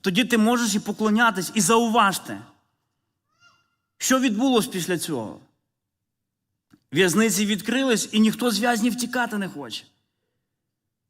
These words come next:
Мені видає, що в'язень, який сидить в в'язниці, він спить, то йому сниться, що він втікає.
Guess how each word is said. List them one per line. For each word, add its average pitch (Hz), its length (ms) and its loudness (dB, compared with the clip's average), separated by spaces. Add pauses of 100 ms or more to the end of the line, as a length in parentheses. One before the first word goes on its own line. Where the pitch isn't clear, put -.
(280)
Мені 233 200 2
видає, 247 360 2
що 247 160 -2
в'язень, 240 420 2
який 240 220 0
сидить 233 460 0 (280)
в 135 40 -8
в'язниці, 226 540 2
він 226 220 2
спить, - 760 0
то 240 80 4
йому 220 200 6
сниться, 208 300 0
що 196 140 -2
він 180 80 -2
втікає. 123 640 -4